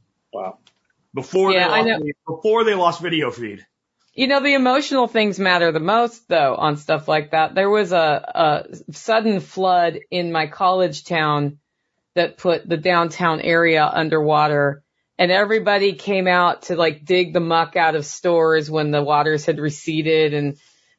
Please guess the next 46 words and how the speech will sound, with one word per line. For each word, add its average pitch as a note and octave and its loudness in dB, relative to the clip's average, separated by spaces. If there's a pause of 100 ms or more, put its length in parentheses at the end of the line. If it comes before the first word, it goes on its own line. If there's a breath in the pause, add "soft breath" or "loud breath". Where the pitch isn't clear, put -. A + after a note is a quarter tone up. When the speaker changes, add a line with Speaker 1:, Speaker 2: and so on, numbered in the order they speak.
(120)
Speaker 3:
uh, - -6
there E3+ 0
was D#3+ 0
a E3+ -2
brewery G3 2
where E3+ 2
their D3+ 2
brew F3 2
tank E3+ -2
was D#3 0
empty E3 -6
and D#3 -2
it - -10
floated D#3+ 0
up D3+ 0
through D#3+ -10
the D3+ -2
building D3 0
and D3 -4
all C#3+ -2
sorts D3 -6
of C#3 -10
stuff D3 -2
like C#3+ -2
that. D3 2 (500)
And G#3+ 2
we A#3 4
had A#3+ 0
these G3+ -2
swans A3+ -2
that F3 0 (100)
hung G#3+ 0
out G3+ 2
in F#3+ 0
the F3 2
pond E3 0
in F3 0
the E3+ -2
Central F#3 -2
Park F#3+ -2
in D#3+ -2
the D3+ -4
city F#3 -4
who D#3+ -4
were E3 -2
there, E3 0